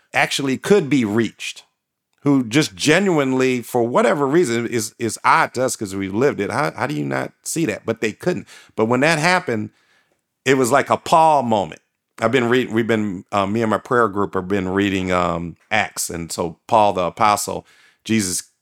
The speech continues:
came down to him and said, "Dude, what are you doing?" And it just, he completely flipped, right? White folks have, those that are capable, have completely flipped.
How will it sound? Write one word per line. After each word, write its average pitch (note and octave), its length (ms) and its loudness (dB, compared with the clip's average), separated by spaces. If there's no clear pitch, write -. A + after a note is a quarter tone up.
came G#2 240 2
down G2 260 4
to G#2 80 -6
him F#2+ 40 -4
and F2 80 -8
said, F2 180 -10
"Dude, G2 240 2
what G2+ 100 0
are G2 40 -4
you F#2+ 80 -6
doing?" F2 240 -6
And F#2 540 2
it F#2+ 180 -6
just, - 340 -6
he G2 200 -12
completely G2+ 600 -2
flipped, - 420 -2
right? G2+ 240 0
White C3 260 2
folks - 460 0
have, A2 360 0
those B2+ 380 2
that A2 220 0
are G#2 180 4
capable, F#2 720 -4
have A#2 320 0
completely G2+ 800 -4
flipped. - 560 -6